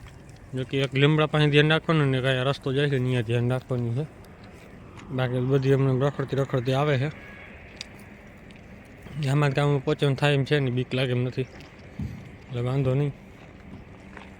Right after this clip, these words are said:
તો અત્યારે આપણે છે ને, ભેહું બધીને હાંકી લીધી છે ઘરે હવે,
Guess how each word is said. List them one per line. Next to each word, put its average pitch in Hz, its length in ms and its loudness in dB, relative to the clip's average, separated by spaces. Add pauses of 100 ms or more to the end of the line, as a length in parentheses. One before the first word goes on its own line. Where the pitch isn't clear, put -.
(1300)
તો 113 80 4
અત્યારે 131 440 6
આપણે 170 220 6
છે 185 80 8
ને, 175 100 8
ભેહું 143 300 10
બધીને 143 280 8
હાંકી 131 260 4
લીધી 131 320 6
છે 127 160 6
ઘરે 147 400 10
હવે, 123 180 4